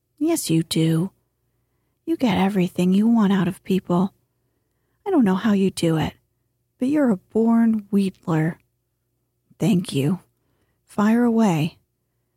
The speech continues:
"Well, I've left two stories with a newspaper man, and he's to give his answer next week," whispered Jo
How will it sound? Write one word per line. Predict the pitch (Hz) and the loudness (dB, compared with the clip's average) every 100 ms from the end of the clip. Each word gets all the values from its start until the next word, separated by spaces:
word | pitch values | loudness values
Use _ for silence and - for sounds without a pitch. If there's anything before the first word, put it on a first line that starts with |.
| _ _ _ _ - | _ _ _ _ -4
"Well, | 202 156 - _ _ _ _ _ _ _ _ _ _ 175 | -2 -2 -6 _ _ _ _ _ _ _ _ _ _ -2
I've | 202 254 220 | 0 0 -2
left | 196 175 - | -2 -4 -8
two | - 214 247 | -6 -4 -4
stories | - - 220 190 165 156 185 | -6 -4 -2 0 -2 -2 -6
with | 170 180 | -6 -2
a | 185 | 2
newspaper | 190 220 208 - 143 143 135 | 4 4 2 -4 -6 -4 -4
man, | 135 123 82 - _ _ _ _ _ - | -4 -4 -6 -12 _ _ _ _ _ -8
and | 196 | -6
he's | 175 196 - | -2 -2 -2
to | - | -6
give | 151 185 151 | -2 -2 -2
his | 156 | 0
answer | 180 202 - 151 | 0 0 -2 -4
next | 170 180 - 269 | -2 -4 -6 -2
week," | 302 202 - - - _ _ _ _ _ _ - | 0 0 -2 -20 -20 _ _ _ _ _ _ -6
whispered | 196 175 - 160 147 | -4 -4 -4 -6 -6
Jo | - 165 160 190 | -4 -2 0 -4